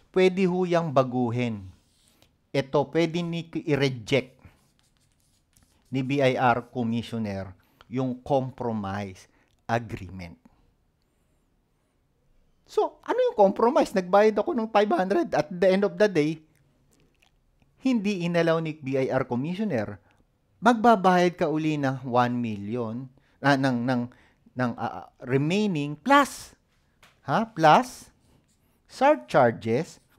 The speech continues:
plus interest, plus penalty. Pwedeng yan ang mangyari po sa inyo. Next, eh kung si B I R Commissioner ang nag-offer, ayun, si C I R ang kap-, pa-, paano mo?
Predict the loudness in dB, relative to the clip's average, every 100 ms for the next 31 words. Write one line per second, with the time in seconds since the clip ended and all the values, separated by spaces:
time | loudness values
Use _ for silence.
0 | -4 4 4 2 -6 -6 -6 -4 -6 -2
1 | -4 -6 -10 _ _ -2 0 0 -2 -6
2 | -4 -2 -2 -4 -8 -10 -10 -10 _ _
3 | _ _ _ -8 -6 -2 -2 -4 -4 -6
4 | -4 -4 -2 -2 -6 -10 -12 -10 -10 -12
5 | -16 _ _ _ _ _ _ _ _ 0
6 | 0 0 -6 -20 _ _ _ _ 2 2
7 | 2 0 0 0 0 -2 -6 _ _ -4
8 | 4 6 8 6 2 0 0 -2 0 0
9 | 0 0 0 0 -2 -2 0 2 0 -2
10 | -8 -6 0 2 2 -2 -10 -8 -4 -2
11 | -2 0 -2 0 -4 -6 -14 -12 -12 -6
12 | -2 -2 -2 -4